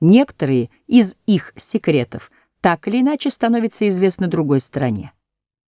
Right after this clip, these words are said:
которые окупают производимый ею социальный эффект, подрыв доверия со стороны граждан и членов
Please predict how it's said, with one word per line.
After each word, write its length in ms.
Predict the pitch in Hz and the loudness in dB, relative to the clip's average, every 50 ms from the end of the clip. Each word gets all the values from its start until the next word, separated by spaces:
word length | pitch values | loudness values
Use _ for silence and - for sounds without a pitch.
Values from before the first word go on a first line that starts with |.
| _ _ _ _ _ _ _ _ _ _ - | _ _ _ _ _ _ _ _ _ _ -2
которые 400 | 160 156 156 - 175 170 175 - | -2 0 0 0 0 0 0 0
окупают 640 | - 170 160 - 185 - - 180 170 170 - - | -2 -4 -4 -4 -4 -2 -2 -2 -2 -2 -4 -4
производимый 680 | - 175 175 175 156 156 165 170 151 160 160 165 160 160 | -2 -2 0 0 0 -2 -2 -2 0 0 0 2 2 2
ею 240 | 156 165 156 151 147 | 2 2 2 2 2
социальный 640 | - - 143 - - 165 139 127 123 135 143 - - | 0 -4 -6 -4 -4 -2 -2 -2 -2 -2 -4 -4 -4
эффект, 560 | - 202 - - - 254 - - - _ - _ _ _ _ _ _ _ _ _ _ | -8 -10 -8 -6 -6 -8 -8 -8 -12 _ -20 _ _ _ _ _ _ _ _ _ _
подрыв 420 | - 160 151 143 151 165 165 151 143 | -2 -2 -2 -2 -2 -4 -4 -2 -2
доверия 460 | 139 147 147 131 139 139 135 147 151 | 0 0 0 2 2 2 2 2 0
со 120 | - - | -2 -4
стороны 380 | 160 - - 170 165 175 180 180 | -6 -6 -4 -4 -2 -2 -4 -4
граждан 560 | 175 180 185 180 185 185 180 180 196 196 196 _ _ _ _ _ _ _ _ _ _ _ _ _ _ _ _ _ - | -4 -4 -2 -2 -2 -4 -6 -8 -8 -8 -10 _ _ _ _ _ _ _ _ _ _ _ _ _ _ _ _ _ -2
и 180 | 160 156 139 | -2 -2 0
членов 540 | - - - 160 165 160 147 143 139 - | 0 -2 0 2 2 4 4 2 0 -2